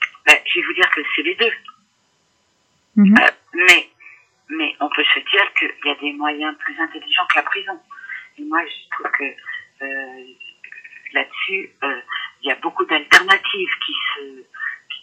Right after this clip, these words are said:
Speaker 1: qui, qui sont possibles.
Speaker 2: Oui.
Speaker 1: Euh, le, vous savez ce que c'est que le sursis probatoire ? C'est, euh,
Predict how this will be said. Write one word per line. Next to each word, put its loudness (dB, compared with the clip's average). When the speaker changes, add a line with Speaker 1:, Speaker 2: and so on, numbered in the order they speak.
Speaker 1:
qui, -16
qui -4
sont 0
possibles. 2
Speaker 2:
Oui. 6
Speaker 1:
Euh, -4
le, -2
vous 0
savez -2
ce 2
que -2
c'est 2
que -2
le -2
sursis 2
probatoire ? 2
C'est, -2
euh, -2